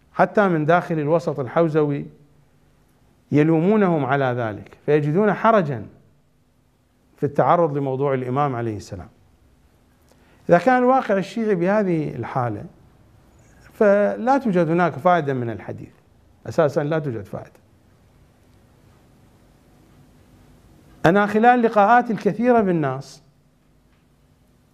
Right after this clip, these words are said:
وفي بلدان مختلفة وعلى مختلف الأصعدة، هناك الكثير من أولياء الإمام الحجة عليه السلام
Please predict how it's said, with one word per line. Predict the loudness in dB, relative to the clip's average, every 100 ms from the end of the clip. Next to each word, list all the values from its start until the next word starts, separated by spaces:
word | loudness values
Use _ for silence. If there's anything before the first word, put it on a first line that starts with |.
| _ -2
وفي | 0 2 2
بلدان | 2 2 2 2
مختلفة | 2 -2 0 -2 -2 -8 -16 -20 _ _ _ _ _ _ _ _ _ _ _ _ _
وعلى | 0 2 4
مختلف | 0 0 0 0 -2
الأصعدة، | -2 -2 -2 -8 -8 -12 -20 _ _ _ _ _ _ _ 2
هناك | 4 4 2 2
الكثير | 2 2 -2 -4 -2 0 2 4 2 -2 -12 -20 _ _ _ _ _ _ _ _ _ _ _ _ _ _ _ _ _ _ _ _ _ _ _ _ 0
من | 2 2 -2 -8 -20 _ _ _ _ _ _ _ _ _ _ _ _ _ 2
أولياء | 4 6 6 4
الإمام | 0 -2 -2 -2
الحجة | -4 -8 -8 -6
عليه | -6
السلام | -8 -10 -12